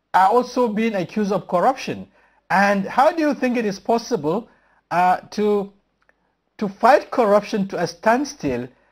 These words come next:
when perhaps a government is harboring people who have questionable, uh, characters, people who are accused of being corrupt?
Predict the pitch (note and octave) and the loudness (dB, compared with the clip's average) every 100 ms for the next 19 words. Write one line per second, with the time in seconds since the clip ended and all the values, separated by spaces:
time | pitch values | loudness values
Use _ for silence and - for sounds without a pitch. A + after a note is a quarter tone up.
0 | _ - C#3+ A3+ C#4 E4+ - G3 G3 F#3+ | _ -10 -2 2 2 -2 -2 2 2 2
1 | - _ _ _ _ _ _ F3 F3 A3+ | -6 _ _ _ _ _ _ -2 2 2
2 | B3+ F#3+ D#3+ D#3+ E3 - A3+ B3+ A#3+ G3+ | 2 -2 -2 -4 -8 -2 0 2 2 0
3 | C#3+ - A#3 - F#3+ F3+ G#3 G3 F#3+ F#3+ | -4 -6 -6 -4 -4 -2 0 2 2 0
4 | _ - G#3+ - A3+ G#3+ G3 G#3 - _ | _ -4 -4 -4 -4 -2 0 -2 -4 _
5 | _ - - F#3 F#3+ F#3+ - G3 F#3+ A3+ | _ -18 2 6 6 4 0 -2 -2 -6
6 | A3 A3 G3 G3+ F3+ D3 C#3 G#3+ G3 G3 | -4 -2 0 0 0 -2 -4 -4 -2 -2
7 | D#3 G3+ G3 F3 D#3 F3+ A3+ - | -2 -4 -2 0 4 2 2 -6